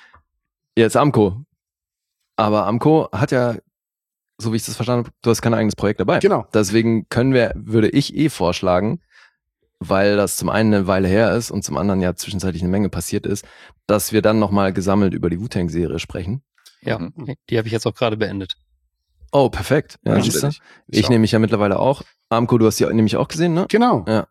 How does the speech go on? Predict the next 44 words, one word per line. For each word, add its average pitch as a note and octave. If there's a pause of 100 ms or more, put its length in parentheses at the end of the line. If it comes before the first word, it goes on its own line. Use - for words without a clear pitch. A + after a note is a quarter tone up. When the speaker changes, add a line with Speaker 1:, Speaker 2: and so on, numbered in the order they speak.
(500)
Speaker 1:
Und G#2+
das G#2
würde A#2
sich G2+
anbieten, G2+
wenn G2
du G#2+
da G#2
aus -
deiner A#2+
Perspektive F#2
jetzt F2
nochmal F#2
irgendwie D#2
erzählst, F#2
wie C2+
du F2
es -
gefunden F#2
hast. F2+ (1400)
Speaker 2:
Ja, C3+
gerne. C#3+
Speaker 1:
Weil F#2
dann A#2+
Speaker 2:
Äh, -
Speaker 1:
können A#2+
wir A2
dahingehend A#2
vielleicht G#2+
deine G2
Punkte C#3+
raten, F2+
oder? C2+
Weil F#2+
sonst G2+
geht's, -
glaub -
ich, -
eh -
nicht F2
auf. E2+
Speaker 4:
Wu-Tang G#2
zum A2
Zweiten. A2